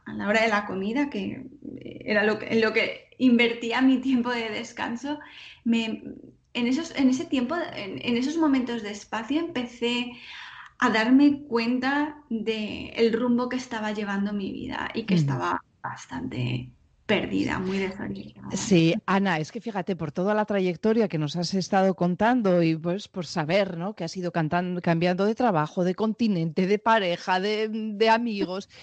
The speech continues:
Speaker 2: eh,
Speaker 1: Sí.
Speaker 2: al final, eh, la sensación que nos queda es que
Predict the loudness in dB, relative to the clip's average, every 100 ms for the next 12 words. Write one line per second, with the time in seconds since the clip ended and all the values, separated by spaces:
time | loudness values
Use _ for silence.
0 | -14 0 2 2 2 -2 -4 -6 -2 0
1 | -2 -6 -18 -4 0 0 0 -4 -4 -6
2 | -8 -6 -6 -4 -4 -2 -2 -2 -2 0
3 | 2 0 -2 -6